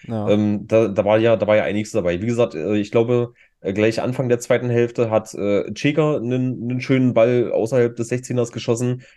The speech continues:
Speaker 2: Äh, den hat der Braunschweiger gehalten. Artig, äh, auch nochmal mit einem sehr starken Schuss, auch außerhalb des Sechzehners. Also es waren auch schöne Dinger, aber danach, das, das war auch ein Gefühl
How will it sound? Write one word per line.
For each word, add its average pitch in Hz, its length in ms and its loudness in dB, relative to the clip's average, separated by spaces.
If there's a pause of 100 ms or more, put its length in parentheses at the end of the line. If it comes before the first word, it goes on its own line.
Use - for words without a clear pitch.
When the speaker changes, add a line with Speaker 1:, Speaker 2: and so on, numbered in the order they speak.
(100)
Speaker 2:
Äh, 104 340 4
den 107 180 0
hat 113 140 2
der 120 80 2
Braunschweiger 107 560 2
gehalten. 101 420 -4
Artig, 120 400 0
äh, 104 220 0
auch 123 260 2
nochmal 123 540 0
mit 110 180 -6
einem 113 320 -6
sehr 110 220 2
starken 120 340 0
Schuss, 120 240 -4
auch - 220 -2
außerhalb 113 400 0
des 110 140 -8
Sechzehners. 113 460 -2 (320)
Also 107 160 -2
es 104 140 -4
waren 120 160 2
auch 107 140 -2
schöne 131 300 0
Dinger, 107 440 0
aber 104 360 2 (300)
danach, 120 520 -2
das, - 240 -12
das - 400 -16
war 98 80 2
auch - 300 -4
ein 110 100 -6
Gefühl 139 420 -4